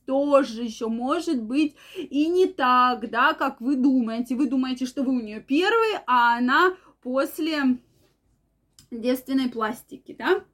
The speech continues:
Поэтому, друзья мои, ничего мужчина понять не может. Это всё выдумки. И сегодня я вам всё-таки расскажу, от чего же зависит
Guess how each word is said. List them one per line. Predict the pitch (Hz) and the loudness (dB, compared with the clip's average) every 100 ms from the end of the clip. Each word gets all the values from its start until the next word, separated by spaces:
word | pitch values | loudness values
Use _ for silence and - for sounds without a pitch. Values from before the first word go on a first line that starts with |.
| _ - | _ -4
Поэтому, | 381 571 554 403 370 | -2 0 -2 -2 -2
друзья | 349 302 359 | -2 2 2
мои, | 381 339 | 2 2
ничего | 359 - - 294 254 381 466 466 | 0 -2 2 2 2 0 0 0
мужчина | 302 - 294 339 277 | -2 -2 -4 -2 -4
понять | 214 202 240 311 - | -8 -6 -2 -2 0
не | 254 | 0
может. | 240 220 233 233 220 208 202 _ - - | 2 -2 -6 -8 -6 -10 -10 _ -20 -18
Это | 220 220 226 202 | -12 -10 -8 -10
всё | - - 320 440 392 - | -12 -6 -2 0 -2 -8
выдумки. | 240 220 294 285 214 226 190 _ | -8 4 6 6 2 -8 -10 _
И | 202 - 247 | -12 -6 -6
сегодня | - 220 196 320 381 302 | -6 -16 -8 -6 -2 0
я | 240 262 | 2 2
вам | 320 285 | 2 2
всё-таки | - 233 - 277 | -2 -16 -10 -8
расскажу, | 285 - 269 277 226 233 | -8 -8 -8 -6 -4 -4
от | 202 - | -4 -10
чего | - 208 202 | -16 -12 -10
же | 185 | -10
зависит | 190 208 302 359 370 359 | -10 0 0 0 -4 -6